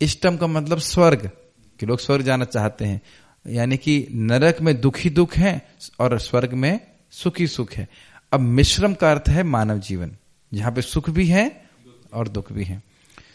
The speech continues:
तो कह रहे हैं कि जो व्यक्ति, आप देखिए, अत्यागी शब्द है, अत्यागी शब्द दिखाई पड़ रहा है कहीं आपको?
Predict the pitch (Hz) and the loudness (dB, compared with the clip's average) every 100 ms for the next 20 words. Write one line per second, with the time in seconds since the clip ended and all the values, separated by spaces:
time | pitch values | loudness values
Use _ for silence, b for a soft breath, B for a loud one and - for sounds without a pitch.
0 | b 147 147 139 151 190 147 127 135 151 | b 0 2 4 4 4 2 2 -2 -6
1 | 117 113 127 185 175 - - 117 156 - | -6 2 4 4 2 -2 -2 0 0 -4
2 | _ _ _ _ 117 113 127 - 139 175 | _ _ _ _ -4 -2 -6 0 0 0
3 | - _ - 165 - 151 139 151 - 117 | -6 _ 2 2 4 4 4 2 2 0
4 | 117 101 92 - 104 - 127 135 139 131 | 0 -4 -4 -6 -8 -4 -4 -2 -4 -4
5 | 131 120 120 123 123 127 143 151 160 143 | -6 -8 -4 -4 -2 -2 -2 -2 -2 -4
6 | - 117 | -6 -14